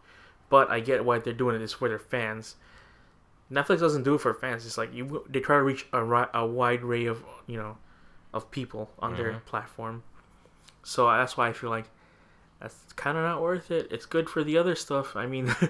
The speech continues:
Speaker 1: <laughs>
Speaker 2: Yeah.
Speaker 1: I feel like if I had, like, a Google Music account, was it Google,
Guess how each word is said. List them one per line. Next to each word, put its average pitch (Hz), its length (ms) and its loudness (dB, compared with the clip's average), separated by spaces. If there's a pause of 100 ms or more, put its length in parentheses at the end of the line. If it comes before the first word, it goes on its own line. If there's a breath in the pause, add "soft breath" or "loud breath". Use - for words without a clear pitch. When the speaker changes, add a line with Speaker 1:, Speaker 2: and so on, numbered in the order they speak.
(120)
Speaker 1:
<laughs> - 320 -16
Speaker 2:
Yeah. 87 400 -4 (680)
Speaker 1:
I - 40 -8
feel 160 160 2
like 143 120 6
if 131 60 0
I 131 80 4
had, 127 200 4
like, 117 180 0 (140)
a 117 80 -4
Google 120 480 0
Music 120 320 -4
account, 131 320 -8
was 127 140 -4
it 160 200 -12
Google, 147 360 -8